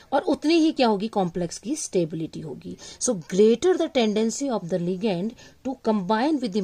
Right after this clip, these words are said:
metal ion, greater will be the stability of the complex। ये क्या बना, कॉम्प्लेक्स। तो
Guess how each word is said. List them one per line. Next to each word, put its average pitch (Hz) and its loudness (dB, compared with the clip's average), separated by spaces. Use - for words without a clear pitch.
metal 185 -4
ion, 175 -6
greater 226 4
will 175 -4
be 175 -4
the - -2
stability 170 -6
of 151 -10
the 214 -6
complex। 151 -8
ये 202 0
क्या 240 0
बना, 247 0
कॉम्प्लेक्स। - -6
तो - -14